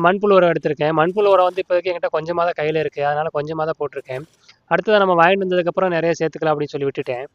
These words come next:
மேற்கொண்டு வேணா நம்ம வேப்ப முன்னாக்கு கொஞ்சம் சேர்த்துக்கலாம். வேப்ப முன்னாக்கு சேர்க்கும்போது நமக்கு அந்த வேர்ப்புழு தாக்குதல் வராம இருக்கும். என்கிட்ட இப்ப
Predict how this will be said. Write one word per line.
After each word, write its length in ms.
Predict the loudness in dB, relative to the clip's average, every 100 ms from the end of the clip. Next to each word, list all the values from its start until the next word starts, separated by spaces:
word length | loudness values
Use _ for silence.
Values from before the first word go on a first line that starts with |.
| _ _ _ _ _ _ 2
மேற்கொண்டு 400 | 4 6 4 6 6
வேணா 220 | 6 4 4
நம்ம 140 | 2 4
வேப்ப 220 | 2 2 -4
முன்னாக்கு 260 | -2 -2
கொஞ்சம் 180 | -6 -4
சேர்த்துக்கலாம். 400 | -4 -2 -2 0 0
வேப்ப 200 | 0 -2
முன்னாக்கு 300 | -4 -4 -4 -4
சேர்க்கும்போது 440 | -4 -2 -4 0 0 -2
நமக்கு 240 | -4 -4 -4
அந்த 140 | -2 0
வேர்ப்புழு 320 | 0 0 -4 -4
தாக்குதல் 320 | -2 -2 0 0
வராம 260 | 0 -2
இருக்கும். 320 | -6 -8 -10 -10 _ _ _ _ 0
என்கிட்ட 360 | 2 2 2
இப்ப 120 | 2